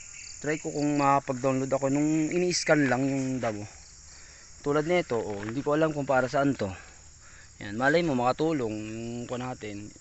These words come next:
ah, makapagbigay ako ng idea sa inyo, di ba? So, hindi ko alam. Kasi ang ginagawa ko dito,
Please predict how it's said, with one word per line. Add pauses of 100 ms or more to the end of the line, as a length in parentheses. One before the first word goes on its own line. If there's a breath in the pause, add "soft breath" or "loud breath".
(140)
ah,
makapagbigay
ako
ng
idea
sa
inyo,
di
ba? (640 loud breath)
So,
hindi
ko
alam.
Kasi
ang
ginagawa
ko
dito,